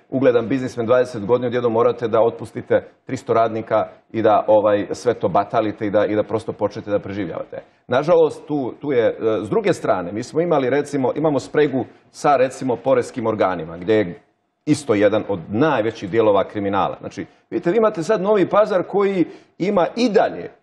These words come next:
iako je to spalo, spalo sa pet hiljada na petsto, ako je sve, iako je svega deset posto, e, te privrede preživjelo. Dakle, vi,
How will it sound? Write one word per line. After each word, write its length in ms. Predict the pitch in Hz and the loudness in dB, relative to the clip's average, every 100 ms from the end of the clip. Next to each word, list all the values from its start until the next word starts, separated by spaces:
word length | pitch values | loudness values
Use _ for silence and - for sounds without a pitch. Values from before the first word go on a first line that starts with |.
| _ _ | _ _
iako 280 | 101 104 110 | -4 -4 -6
je 60 | |
to 120 | 113 110 | -8 -8
spalo, 460 | - 170 135 101 - _ - | 0 2 4 0 -4 _ -16
spalo 400 | - 160 165 143 | -4 2 4 2
sa 140 | 131 | -2
pet 260 | - 165 - | -2 -2 2
hiljada 320 | 165 151 127 | 4 6 6
na 80 | 120 | 2
petsto, 520 | 220 165 - - - - _ | 2 2 0 -10 -20 -20 _
ako 180 | - 104 | -10 -8
je 40 | |
sve, 180 | 92 131 | -4 -4
iako 420 | - 117 123 - | -2 2 2 2
je 40 | 127 | 0
svega 260 | - 180 | 2 2
deset 380 | 156 196 160 151 | 0 -2 -4 0
posto, 400 | 160 139 - 101 - _ _ | 0 0 0 0 -2 _ _
e, 40 | 113 113 110 | 2 2 2
te 140 | 151 127 | 0 -2
privrede 340 | - 135 123 117 | -2 -2 0 0
preživjelo. 500 | 113 98 104 92 - - _ | -2 -4 -2 -2 -4 -14 _
Dakle, 220 | - | -4
vi, 80 | 185 | -4